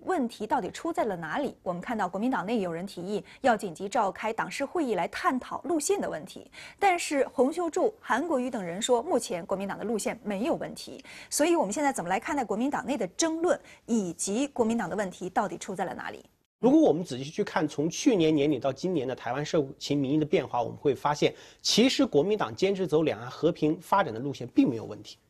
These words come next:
Speaker 1: 嗯。
Speaker 2: 因为从一系列的民调可以看出，在今天的台湾社会内部，由于蔡英文当局操弄两岸对立，其实已经引起了相当多人的不满。很多民调都显示，其实很多民众对于蔡英文当局的两岸政策路线是不满的，并且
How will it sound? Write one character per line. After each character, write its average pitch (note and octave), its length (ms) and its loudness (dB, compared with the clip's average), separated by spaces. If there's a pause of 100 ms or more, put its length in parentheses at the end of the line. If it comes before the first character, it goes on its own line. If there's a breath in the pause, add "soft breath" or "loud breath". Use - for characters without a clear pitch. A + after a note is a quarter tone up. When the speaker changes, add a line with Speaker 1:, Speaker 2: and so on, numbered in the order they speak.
Speaker 1:
嗯。 A#3+ 80 4
Speaker 2:
因 D4 80 8
为 C#4 120 6
从 F#3 240 -2
一 G3 120 2
系 E4+ 100 0
列 B3+ 80 6
的 F3 80 0
民 C3 160 -2
调 D#3 160 0
可 C3+ 100 -6
以 C#3 60 0
看 C3 240 -4
出， C3 160 -4 (320 loud breath)
在 - 220 4
今 A3+ 160 -4
天 A3 100 -2
的 G#3+ 80 2
台 - 140 -6
湾 E3 120 -2
社 G3 160 -4
会 G#3 120 -2
内 C#4 260 0
部， A#2 220 -8
由 D3 280 4
于 E3 140 0
蔡 F3 160 -2
英 E3 80 0
文 D#3+ 100 2
当 E3 160 0
局 D3 120 0
操 G3+ 240 0
弄 F#3 140 0
两 G#2+ 140 -4
岸 A#2 120 -8
对 D3+ 120 0
立， B2 120 -4
其 - 120 -10
实 D#3 80 -4
已 D#3+ 120 -2
经 C3 120 -2
引 B2+ 200 0
起 A#2 140 -8
了 A2 60 -10
相 G3+ 280 -2
当 G#3 120 0
多 G3+ 140 2
人 E3 100 2
的 F3 60 -2
不 G#3 160 -2
满。 - 180 -4 (220 soft breath)
很 C#3+ 100 4
多 C4 120 8
民 C#4 120 4
调 B3+ 120 0
都 B3 100 -2
显 G#2 180 -2
示， C#3 140 -4
其 E3+ 160 -4
实 G3 80 0
很 B2 120 -6
多 D3 120 2
民 C3+ 140 0
众 D#3 120 2
对 D#3 120 2
于 D3+ 60 4
蔡 D#3 180 -2
英 D#3 100 2
文 D#3 80 2
当 D#3+ 100 0
局 D#3+ 80 2
的 D3+ 80 2
两 A#2 160 -2
岸 C#3 140 -6
政 F#3+ 80 -6
策 G3 60 -2
路 A3 120 -4
线 F#3 140 -6
是 F3 80 -10
不 C#4+ 140 2
满 - 200 -4
的， - 140 -12 (400 soft breath)
并 G4+ 220 6
且 - 200 -4